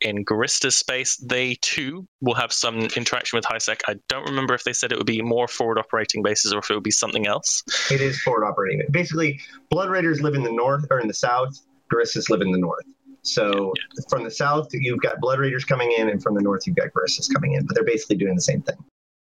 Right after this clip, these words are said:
Speaker 1: We got the confirmation again of the Garistas capitals. We have the Kaiman, which is going to be the Garistas Dread, uh, the Komodo, which is the Garistas Leviathan, uh, Titan class spaceship, and the Loggerhead,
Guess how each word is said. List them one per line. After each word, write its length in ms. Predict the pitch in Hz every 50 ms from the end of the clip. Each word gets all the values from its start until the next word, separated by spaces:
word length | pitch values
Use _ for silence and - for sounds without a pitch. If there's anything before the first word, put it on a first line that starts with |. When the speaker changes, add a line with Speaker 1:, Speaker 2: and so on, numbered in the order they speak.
| _ -
Speaker 1:
We 100 | 151 147
got 160 | 139 156 147
the 60 | 147
confirmation 800 | 135 - 160 151 - 147 139 143 139 143 139 - - 139 127 127
again 320 | 127 123 127 131 127 127 127
of 200 | - 127 117 -
the 120 | - 127 113
Garistas 400 | - 127 131 - - - - -
capitals. 540 | - 151 - - - 202 208 226 208 -
We 80 | - 131
have 180 | 135 131 113 -
the 120 | 139 117 - -
Kaiman, 580 | - - 160 160 165 175 196 214 220 214 -
which 160 | - - -
is 100 | 120 110
going 240 | - - 110 107 107
to 80 | - -
be 80 | 120 110
the 120 | 101 117
Garistas 720 | - 107 107 107 - - - - 104 101 98 98 - - -
Dread, 440 | - - - 120 135 156 185 180 - - - - - - - - - - - _ _ - -
uh, 220 | - 123 110 110 -
the 120 | 104 117 110
Komodo, 720 | - - 139 131 127 139 147 156 156 160 156 151 156 156 139
which 220 | - 127 - - -
is 140 | 110 - -
the 140 | 117 110 104
Garistas 680 | - 113 110 107 - - - - 113 107 101 95 - - -
Leviathan, 920 | 110 110 - - - 123 131 135 135 - - - 131 123 123 123 123 120 - _ _ _ _ - - - - _
uh, 200 | - - - - - - _
Titan 480 | - - 139 139 143 - 147 143 143 139
class 580 | - - 135 135 139 135 135 - - - - - _ _ _ _
spaceship, 540 | - - - 143 135 131 - 139 135 - - - -
and 180 | 123 113 110
the 140 | 110 113 113
Loggerhead, 680 | 113 113 117 123 120 - 113 110 - 117 104 104 -